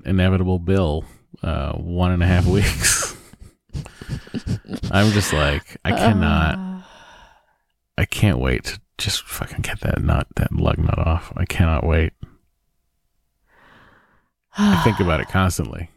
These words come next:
Speaker 1: I've been thinking
Speaker 2: Wow.
Speaker 1: about it for two days now. Like, the last thirty hours of my life have been spent thinking about how to get that stupid Volvo lock. Like, no one wants those rims.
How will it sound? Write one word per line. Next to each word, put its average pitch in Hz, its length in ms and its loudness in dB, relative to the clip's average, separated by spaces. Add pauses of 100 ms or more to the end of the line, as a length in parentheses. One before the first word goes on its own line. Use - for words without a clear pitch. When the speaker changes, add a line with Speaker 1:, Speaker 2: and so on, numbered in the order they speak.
Speaker 1:
I've 101 120 -6
been 98 120 2
thinking 104 220 4
Speaker 2:
Wow. 92 60 2
Speaker 1:
about 82 100 -2
it - 40 -6
for 85 120 -4
two 87 280 -2
days 78 300 -2
now. 67 220 -8 (2250)
Like, 87 160 -2
the 95 60 0
last 95 260 2
thirty 95 460 2
hours 78 300 0
of - 100 -8
my 62 120 -6
life 71 320 -4
have - 100 -6
been - 120 -6
spent - 260 -8
thinking 82 360 -6
about 69 360 -4 (680)
how 87 260 2
to 82 100 0
get 76 260 -2
that 82 220 -4 (300)
stupid - 1000 -4
Volvo 78 800 0
lock. 82 340 -2
Like, 107 140 0
no 196 140 0
one 294 120 4
wants 117 280 4
those 110 220 2
rims. 190 580 0